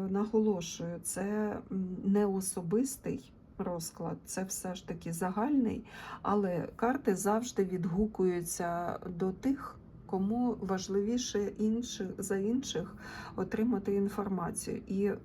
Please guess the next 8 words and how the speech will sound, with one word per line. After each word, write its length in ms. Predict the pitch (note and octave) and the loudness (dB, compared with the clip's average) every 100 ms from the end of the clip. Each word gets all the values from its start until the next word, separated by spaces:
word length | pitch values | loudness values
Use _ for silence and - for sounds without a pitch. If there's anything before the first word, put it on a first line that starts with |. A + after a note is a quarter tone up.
| - - - - - - - - | -10 -10 -16 -18 -18 -18 -14 0
ну, 200 | G#3 G#3 - | 4 4 2
скажімо, 640 | - G3+ F#3+ F#3 E3 D#3+ - - - - | -4 -2 -2 -2 -2 -2 -4 -6 -8 -4
там, 220 | E3 D#3+ | -4 -2
зер-, 440 | D#3+ G3 G3 G3 - | 0 0 0 -2 0
серед 380 | - A3 G3+ | 2 2 4
усіх, 420 | G3+ G3 - - - | 4 2 -2 -4 -4
хто 340 | - - F3+ | -14 -4 -4
подивиться 760 | E3 F3 F3 E3+ E3+ - - | -2 -2 -2 0 -2 -2 -6